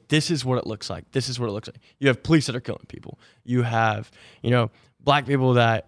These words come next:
are doing this. You have white people that are being racist. All this, all this stuff.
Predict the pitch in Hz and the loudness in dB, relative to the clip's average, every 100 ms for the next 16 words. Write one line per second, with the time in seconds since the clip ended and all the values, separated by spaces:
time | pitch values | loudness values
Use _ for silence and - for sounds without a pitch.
0 | - 123 135 131 117 104 - 123 113 113 | -4 2 4 4 2 -4 -2 0 2 2
1 | 147 143 139 131 123 120 123 127 110 - | 2 2 0 0 0 0 -2 -4 -6 -8
2 | - - - - 165 196 190 - - 151 | -10 -10 -8 4 6 6 4 2 2 6
3 | 190 196 - - 170 120 120 | 6 6 2 0 2 2 0